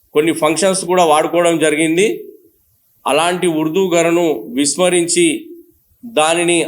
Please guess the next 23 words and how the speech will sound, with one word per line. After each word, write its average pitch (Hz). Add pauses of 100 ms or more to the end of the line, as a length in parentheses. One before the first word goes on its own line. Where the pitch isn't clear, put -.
(120)
అభివృద్ధి 190
పరిచే 185
విధంగా 170
ఎక్కడ 151
కూడా 160 (100)
చర్యలు 147
తీసుకోలేదు. 143 (120)
కాబట్టి 131 (540)
ఉర్దూ 170
ఘర్ను 196
కూడా 190 (760)
ఆ 151
రోజు 180
ఎన్నికల 180
లోపల 175 (800)
ఉర్దూ 170
ఘర్ను 180
కూడా 170 (320)
ఒక -
స్థాయిలో 170 (920)
నిర్మించాలని 180
చెప్పి 175 (800)
ఆనాడు 151